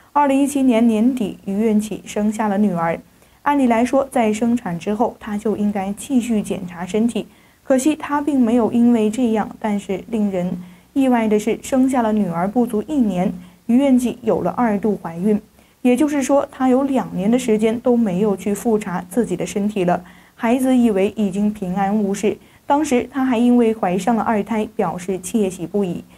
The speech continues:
因为于愿起卵巢天生不正常，受孕几率很低，在这样的情况下都能够怀上二胎，对她来说就是奇迹。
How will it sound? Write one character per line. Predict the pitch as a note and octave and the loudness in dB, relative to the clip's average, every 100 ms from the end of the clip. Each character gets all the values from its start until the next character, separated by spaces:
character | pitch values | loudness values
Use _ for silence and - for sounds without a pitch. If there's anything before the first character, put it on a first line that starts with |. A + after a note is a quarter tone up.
| - _ - | -20 _ -4
因 | D4 | 0
为 | D4 C4+ | 2 4
于 | |
愿 | B3+ C4+ | 4 4
起 | B3+ A3+ - | 2 0 -4
卵 | - G3 F#3 | -2 -2 -2
巢 | F#3 F#3 | -4 -4
天 | F#3+ B3 | 0 2
生 | B3+ C4+ | 2 0
不 | C4 B3 | 2 2
正 | B3 | 2
常， | A3 F#3+ G3 | 2 0 -2
受 | - - C4+ | -6 0 2
孕 | B3 A#3 | 4 4
几 | A3+ A#3 | 2 0
率 | A#3 | 0
很 | - - E3 D#3 | -2 -6 -8 -8
低， | F#3+ G#3 - _ _ _ - | -6 -6 -8 _ _ _ -4
在 | D4+ C4+ | 0 0
这 | D#4+ D#4+ | 2 2
样 | C4+ | 2
的 | A#3 | 0
情 | - G3+ | -2 -2
况 | A3+ G#3+ | 0 0
下 | G#3+ - - | -2 -4 -2
都 | A#3+ | 0
能 | B3+ G3+ | 2 0
够 | G3+ | -2
怀 | G3+ E3 | -4 -6
上 | F3+ F3+ | -4 -4
二 | - G3 | -2 -4
胎， | F3+ G3 F#3+ - _ - | -2 -4 -6 -10 _ -2
对 | C4+ | 0
她 | B3+ A#3+ | 2 2
来 | G#3 | 0
说 | G#3+ A3 - | 0 -2 -2
就 | - A3 | -2 -4
是 | F3+ F#3 | -2 -6
奇 | - - E3+ | -6 -10 -8
迹。 | F3+ G3 | -4 -4